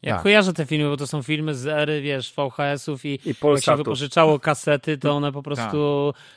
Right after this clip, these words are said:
Speaker 1: y, y, najpierw się oglądało na tych kasetach reklamy i tam te wszystkie jakby filmy chodziły, w zależności od tego, wiesz, jaki to był okres i, i jak blisko
Speaker 2: Mhm.
Speaker 1: były po premierze, albo kiedy trafiały przez dystrybutorów do,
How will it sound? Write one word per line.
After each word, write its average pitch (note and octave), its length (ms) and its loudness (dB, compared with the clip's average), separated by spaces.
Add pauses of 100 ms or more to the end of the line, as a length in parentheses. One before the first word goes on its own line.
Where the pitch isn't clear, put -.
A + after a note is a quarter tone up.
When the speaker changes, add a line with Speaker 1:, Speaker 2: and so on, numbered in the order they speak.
Speaker 1:
y, D#3+ 80 -12 (320)
y, D3 100 -4
najpierw C#3+ 260 0
się E3 120 2
oglądało D3+ 460 2
na D3+ 120 0
tych C#3+ 140 -10
kasetach D3+ 420 -4
reklamy D3 440 0
i D3+ 60 -2
tam D3+ 180 -2
te D3+ 100 -6
wszystkie - 340 -6 (400)
jakby D3 240 -4
filmy D3+ 300 -2
chodziły, F3 320 2
w C#3+ 40 -2
zależności C3+ 380 -6
od B2+ 100 -10
tego, C3+ 260 -2
wiesz, B2+ 220 -4
jaki C3 200 -8
to C3+ 100 -4
był C3+ 180 -2
okres C#3 440 -4
i, C3 160 -4 (380)
i C#3+ 60 -6
jak C3+ 200 -2
blisko C3 260 -4 (100)
Speaker 2:
Mhm. C3 40 -6
Speaker 1:
były C3+ 180 0
po C3 120 -8
premierze, C3+ 380 -2
albo C3 180 -2
kiedy C3 220 -6
trafiały C3+ 380 -2
przez C3 180 -10
dystrybutorów C3+ 640 -6
do, C3+ 220 -6